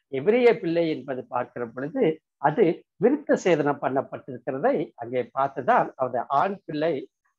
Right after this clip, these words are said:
வி-, எபிரேய பிள்ளை என்று அவள் கண்டுகொள்கிறார். யோசுவாவிடமும் அதே தான் சொல்றாரு. யோசுவா அஞ்சு ரெண்டு to ஏழுல, மீண்டும் நீங்க என்ன செய்யணும்னா, நீங்க விருத்த சேதனம் பண்ண வேண்டும். ஏன்னு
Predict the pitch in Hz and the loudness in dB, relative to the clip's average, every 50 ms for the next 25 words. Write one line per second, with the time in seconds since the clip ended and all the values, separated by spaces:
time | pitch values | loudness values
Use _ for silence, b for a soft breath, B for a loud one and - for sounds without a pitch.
0 | _ 180 - - - _ _ _ _ _ _ _ _ _ - - 160 160 208 226 | _ -8 -8 -8 -10 _ _ _ _ _ _ _ _ _ -4 -2 0 2 4 6
1 | 208 190 185 190 - 151 156 143 123 127 214 - - - - _ _ 135 135 165 | 6 4 2 0 -4 -6 -6 -6 -6 -6 -4 -6 -6 -6 -10 _ _ -6 -6 -6
2 | 175 - - 110 110 123 - - 104 98 95 98 101 101 101 90 - - _ _ | -6 -8 -12 -12 -12 -14 -16 -12 -12 -10 -10 -6 -4 -2 -2 -2 -4 -8 _ _
3 | _ _ b b b b _ - 180 233 285 392 - - - 285 285 269 262 226 | _ _ b b b b _ 6 8 8 8 8 6 2 2 4 6 6 6 6
4 | 220 220 208 220 269 285 - 175 185 185 196 226 220 220 170 - 160 143 127 110 | 6 6 6 6 6 6 6 4 4 4 4 2 2 0 -2 -2 0 0 0 0
5 | 107 - _ 165 185 214 214 214 208 190 160 151 160 190 175 185 233 220 170 165 | -2 -4 _ 0 0 0 2 2 2 2 2 0 -2 -4 -4 -4 -4 -2 -2 -2
6 | 147 151 160 175 170 175 - 160 147 139 139 135 127 127 127 147 220 262 202 - | -2 -2 -2 -4 -4 -4 -6 -8 -8 -6 -6 -4 -4 -4 -2 0 0 0 0 -2
7 | - _ _ _ _ _ - 202 262 320 349 320 339 320 302 262 226 170 156 160 | -6 _ _ _ _ _ -6 -2 0 0 0 2 0 0 -2 -2 -4 -4 -4 -4
8 | 143 185 220 214 220 190 175 156 147 151 135 131 208 262 254 - - _ _ _ | -2 -2 -4 -6 -6 -6 -6 -6 -6 -8 -6 -4 -2 -2 -2 -4 -10 _ _ _
9 | 214 247 254 285 240 170 185 254 311 311 - - 269 240 - - 220 202 180 170 | -10 -4 0 0 0 2 0 -2 -2 -2 -2 -2 -2 -2 -2 -4 -6 -6 -4 -2
10 | 170 185 240 277 262 - _ 156 160 170 170 156 175 196 240 202 131 135 147 143 | -2 -2 -2 -4 -6 -10 _ -6 -6 -4 -4 -2 -2 -2 -2 -4 -4 -4 -2 -2
11 | 135 127 123 120 156 170 170 175 170 170 147 175 208 233 262 254 | -2 -4 -4 -4 -2 -2 -2 -4 -8 -8 -2 0 2 2 2 0